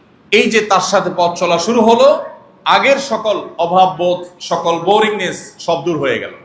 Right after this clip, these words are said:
আল্লাহ তাআলা কোরআনে কারীমে বলেছেন, "ওয়া মিন আয়াতিহি আন খালাকা লাকুম মিন আনফুসিকুম আজওয়াজা।" আল্লাহর নিদর্শনগুলোর মধ্যে থেকে একটা হলো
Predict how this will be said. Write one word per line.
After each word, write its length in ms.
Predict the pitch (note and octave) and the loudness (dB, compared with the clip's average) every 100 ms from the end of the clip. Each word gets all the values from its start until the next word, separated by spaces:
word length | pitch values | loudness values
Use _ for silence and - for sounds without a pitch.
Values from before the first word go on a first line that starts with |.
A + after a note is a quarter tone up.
| _ _ - | _ _ 0
আল্লাহ 200 | G3+ G#3+ | 2 2
তাআলা 160 | G#3 | 0
কোরআনে 280 | G#3 G3 G3 | 2 2 2
কারীমে 280 | F#3+ F3 F3 | 0 -2 0
বলেছেন, 460 | F3 G3 F#3+ D3+ F2+ - - _ _ | 0 0 0 -4 -6 -14 -20 _ _
"ওয়া 100 | C#3+ | -2
মিন 180 | F#3 F3+ | 0 2
আয়াতিহি 600 | F#3 F#3 F#3 F#3 F3 E3 | 4 6 4 2 -2 -4
আন 140 | E3 E3 | -6 -8
খালাকা 500 | - F#3 F3+ E3+ D#3+ | 0 2 2 2 0
লাকুম 280 | D#3 E3+ | 0 -2
মিন 260 | D#3 D#3 D#3+ | -4 -4 -6
আনফুসিকুম 600 | G#3 G3 F3+ F3 F3 D#3+ | -6 -4 -4 -6 -10 -8
আজওয়াজা।" 520 | D#3+ D3 D3+ C#3+ A#2+ | -8 0 2 2 2
আল্লাহর 360 | G2 F#3 G#3 G#3 | 0 2 2 2
নিদর্শনগুলোর 640 | G#3 C4+ C4+ A#3+ A#3 A3 | 4 4 2 0 2 2
মধ্যে 260 | A3 G3 G#3+ | 0 -4 -4
থেকে 120 | G#3 | -2
একটা 240 | F#3+ A3+ | 0 2
হলো 460 | G#3 B3 C#4 - | 4 6 4 2